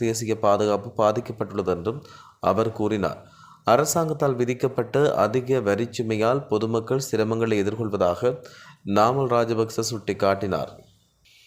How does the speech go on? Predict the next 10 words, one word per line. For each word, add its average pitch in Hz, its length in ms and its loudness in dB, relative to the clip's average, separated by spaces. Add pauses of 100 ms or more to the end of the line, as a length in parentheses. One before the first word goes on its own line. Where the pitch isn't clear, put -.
(280)
பி 123 180 2 (100)
பி 160 80 0 (100)
சிக்கு 139 200 -4
எதிராக 120 520 2
சட்ட 120 260 2
நடவடிக்கை 120 540 0
எடுக்கப்பட 110 420 -2
உள்ளதாக 101 540 0
அமெரிக்க 101 340 -2
ஜனாதிபதி 95 500 2